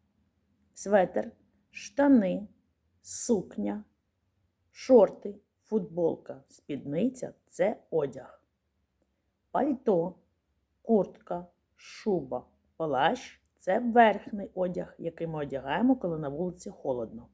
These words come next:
Кросівки, чоботи, туфлі, в'єтнамки, черевики, сандалі — це взуття. Шапка, кепка, панама, капелюх —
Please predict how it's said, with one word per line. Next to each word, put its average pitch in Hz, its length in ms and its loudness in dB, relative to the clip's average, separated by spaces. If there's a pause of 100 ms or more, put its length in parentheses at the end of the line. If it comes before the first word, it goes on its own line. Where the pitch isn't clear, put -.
(880)
Кросівки, 233 840 0 (500)
чоботи, 202 760 2 (440)
туфлі, 202 640 0 (140)
в'єтнамки, 175 960 -4
черевики, 156 840 -4 (480)
сандалі — 147 840 -2
це 165 200 0
взуття. 180 540 -8 (1000)
Шапка, - 720 -2 (600)
кепка, 156 520 -2 (520)
панама, 151 600 0 (560)
капелюх — 170 760 0